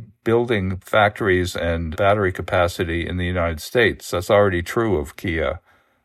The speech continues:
Hyundai. So if their twenty twenty-three model doesn't qualify, their twenty twenty-four will probably get under the wire. So,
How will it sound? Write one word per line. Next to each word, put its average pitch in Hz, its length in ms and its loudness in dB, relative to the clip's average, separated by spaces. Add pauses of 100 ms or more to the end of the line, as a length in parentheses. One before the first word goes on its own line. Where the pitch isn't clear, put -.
(140)
Hyundai. 82 420 2
So 104 220 4
if 92 120 2
their 98 120 2
twenty 113 400 0
twenty-three 98 640 0
model 85 340 2
doesn't 85 320 0
qualify, 78 680 2
their 87 160 0
twenty 92 380 -2
twenty-four 95 720 0
will 80 540 -2
probably 85 640 0
get 87 180 -2
under 85 240 -2
the 76 140 -4
wire. 95 480 2 (500)
So, 101 540 4